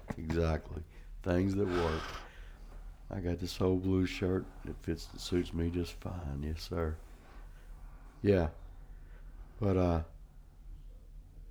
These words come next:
you know, somebody told me one time that not to, I'm no, I'm not a star by any means. Uh, some people know me. I've, I have about twenty-five hundred followers, but,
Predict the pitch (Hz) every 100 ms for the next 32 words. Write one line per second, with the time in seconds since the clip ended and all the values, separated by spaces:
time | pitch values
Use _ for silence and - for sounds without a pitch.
0 | - - 131 113 98 127 120 107 90 85
1 | - 113 92 92 90 90 87 87 82 80
2 | 82 - - 98 92 - 87 - - -
3 | - - - - - - 95 92 80 80
4 | - - - - - - - - - -
5 | - - - - - - - 98 98 85
6 | 78 - 85 82 82 80 - - 85 92
7 | 101 98 101 95 87 85 - - 85 87
8 | 82 - - 98 90 90 82 82 80 80
9 | 82 80 - - - - - - 90 90
10 | - - 107 98 82 82 - - - 87
11 | 85 82 82 80 82 80 - 80 80 82
12 | 80 78 - - - - - - - -
13 | 90 80